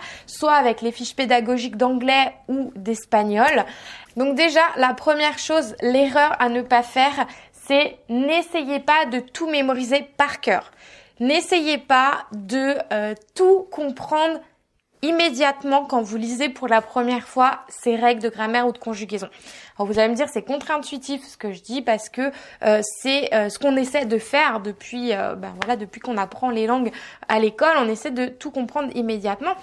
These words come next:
Mais en fait, il y a un problème avec, avec ça, c'est que ça va, euh,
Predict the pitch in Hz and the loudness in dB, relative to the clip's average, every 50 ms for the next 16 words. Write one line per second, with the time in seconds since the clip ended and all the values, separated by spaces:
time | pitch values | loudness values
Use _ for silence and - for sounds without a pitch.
0 | - - - - - - - - - 269 285 277 - - _ _ _ _ - - | -12 -20 -20 -20 -20 -20 -10 -2 0 0 0 0 -2 -10 _ _ _ _ -10 -6
1 | - 233 220 311 339 330 - - - - 220 233 226 226 226 - 269 285 311 320 | -4 0 0 0 0 -2 -4 -14 -4 0 2 2 2 0 -2 -2 -2 0 2 2
2 | 277 240 226 220 220 - - - - 220 226 214 214 214 - - - 330 359 349 | 2 2 2 2 0 -4 -8 -4 -2 0 0 0 -2 -6 -4 0 2 2 2 2
3 | 339 311 - - - 247 226 226 262 285 311 330 - - - 226 220 214 208 208 | -2 -4 -2 0 2 2 2 4 4 2 2 2 0 -2 0 2 4 4 4 4
4 | 208 202 208 208 208 | 2 2 2 0 -2